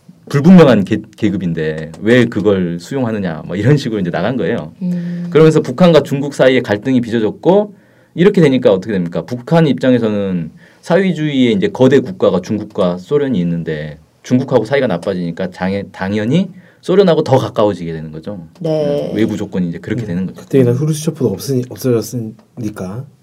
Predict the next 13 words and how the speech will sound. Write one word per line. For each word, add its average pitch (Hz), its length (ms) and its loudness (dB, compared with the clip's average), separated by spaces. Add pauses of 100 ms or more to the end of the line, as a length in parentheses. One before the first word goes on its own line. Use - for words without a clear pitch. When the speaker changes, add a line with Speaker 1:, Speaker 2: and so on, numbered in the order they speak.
Speaker 3:
그게 - 180 -6
Speaker 1:
네, 98 60 -2
Speaker 3:
못 90 80 -2
Speaker 1:
소련하고 107 380 0
Speaker 3:
됐겠죠. 95 140 -6
Speaker 1:
뭐 80 260 -6 (240)
가까워질 87 460 -8
수, - 160 -20
충분히 113 260 -6
가까워질 87 360 -6
수 - 120 -16
있었던 - 360 -12
거고. - 120 -18